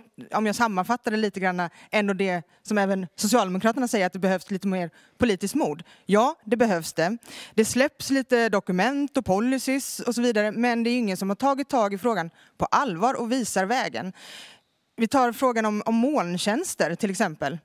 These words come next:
Eh, vart ska vi? H-, v-, v-, vem är det som pekar?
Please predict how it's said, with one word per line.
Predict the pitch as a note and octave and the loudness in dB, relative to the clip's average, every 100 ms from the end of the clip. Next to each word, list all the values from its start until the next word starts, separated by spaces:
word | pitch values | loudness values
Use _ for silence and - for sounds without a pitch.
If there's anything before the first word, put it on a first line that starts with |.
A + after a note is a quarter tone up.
| _ - - - | _ -20 -20 -14
Eh, | - G#3 G3+ G3 G3+ - _ _ _ | 0 0 2 0 -4 -10 _ _ _
vart | G3+ C4+ - | 0 2 0
ska | - B3 D#4 | 0 2 2
vi? | D4+ F#3 F3 E3 A3 | 2 -2 -2 -6 -6
H-, | - | -4
v-, | G#3 G#3+ | -4 -4
v-, | G#3+ G3 - F#3+ | -4 -8 -10 -12
vem | F#3+ B3+ C4 | 0 0 2
är | C4 | 0
det | B3+ | 0
som | C4 | -2
pekar? | C#4 C4+ A3+ - D#4+ F#3 | 0 0 -2 0 0 0